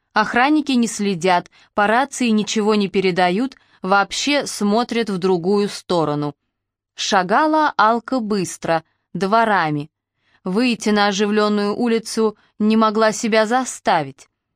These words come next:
Дошла до пешеходного перехода и поняла, что боится переходить дорогу,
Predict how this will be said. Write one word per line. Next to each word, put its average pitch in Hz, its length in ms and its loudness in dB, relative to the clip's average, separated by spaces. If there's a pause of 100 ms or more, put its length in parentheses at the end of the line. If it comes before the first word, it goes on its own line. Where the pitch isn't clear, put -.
(220)
Дошла 294 420 0
до 294 100 -2
пешеходного 202 680 0
перехода 196 640 0 (280)
и 226 100 -2
поняла, 247 360 0
что 262 220 -4
боится 240 640 0
переходить 214 760 -2
дорогу, 175 600 0